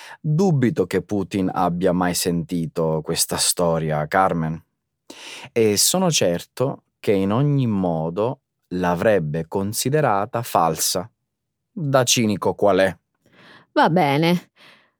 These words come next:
Speaker 2: Quali altri simboli nascosti vedi, Alessandro?
Speaker 1: Negli occhiali da aviatore?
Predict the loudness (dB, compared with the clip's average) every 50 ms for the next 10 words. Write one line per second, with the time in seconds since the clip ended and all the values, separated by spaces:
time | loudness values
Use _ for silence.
0 | _ _ 0 2 4 4 4 6 6 6 6 4 4 2 0 0 0 2 2 2
1 | 2 2 4 4 4 4 4 4 4 4 2 2 2 2 2 0 -2 -4 0 2
2 | 4 4 4 2 0 -2 -4 -6 -2 0 0 2 2 4 4 4 4 2 2 2
3 | 2 2 4 2 2 2 0 2 2 4 4 4 4 2 2 2 2 2 0 -2
4 | _ _ _ -20 _ _ _ _ _ _ _ -20 _ _ _ -8 -4 -2 -2 0
5 | 0 0 0 0 -2 -2 -4 -2 0 2 4 4 4 2 2 0 0 0 0 2
6 | 2 2 4 2 2 2 0 0 0 2 2 2 4 4 4 2 0 -2 -4